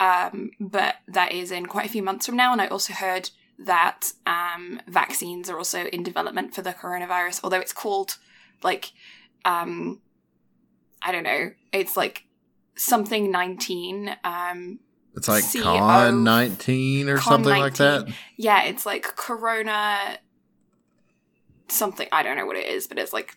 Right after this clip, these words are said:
Speaker 1: something nineteen. I don't know. It's not a coronavirus anyways. Uh, <laughs> but it is, but, like, it's not called that anymore. I need to learn the name of it. But, um, I did hear that there's, there's some talk about it, but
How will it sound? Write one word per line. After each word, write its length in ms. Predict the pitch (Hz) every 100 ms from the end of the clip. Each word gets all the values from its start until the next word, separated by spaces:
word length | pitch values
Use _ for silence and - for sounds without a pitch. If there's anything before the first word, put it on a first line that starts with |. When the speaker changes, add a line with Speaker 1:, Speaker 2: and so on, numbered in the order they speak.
| _
Speaker 1:
something 400 | - - - -
nineteen. 380 | 113 - - -
I 100 | -
don't 100 | -
know. 60 | -
It's 140 | -
not 180 | 208 -
a 20 |
coronavirus 480 | 180 175 165 160 165
anyways. 320 | 160 156 175 - - - -
Uh, 160 | - -
<laughs> 80 | -
but 280 | 214 220 -
it 140 | 202 -
is, 140 | 175
but, 200 | - -
like, 160 | 175 -
it's 120 | -
not 160 | 180
called 200 | - - -
that 240 | - - -
anymore. 300 | 185 196 - -
I 160 | 180
need 200 | 175 175 -
to 80 |
learn 160 | - -
the 80 | -
name 160 | -
of 80 | -
it. 120 | - -
But, 180 | 214 -
um, 420 | 185 185 185 180 _ _ _ _ _ _ _ - -
I 80 | 220
did 140 | 240
hear 180 | 233 220
that 100 | 202
there's, 300 | 196 190 -
there's 260 | 214 202 -
some 220 | 196 196
talk 220 | 202 196
about 300 | 214 208 214
it, 200 | 247 -
but 220 | 196 -